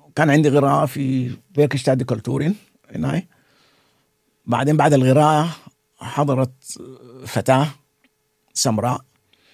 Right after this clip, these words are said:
قالت أن أبوها سوداني. يعني ابتدت بيناتنا صداقة ونتكلم، وساعدتها أن تمشي السودان،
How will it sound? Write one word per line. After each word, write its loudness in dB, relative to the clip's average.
قالت 0
أن 0
أبوها 2
سوداني. -4
يعني 0
ابتدت 2
بيناتنا 0
صداقة 2
ونتكلم، -2
وساعدتها -2
أن 4
تمشي 0
السودان، -4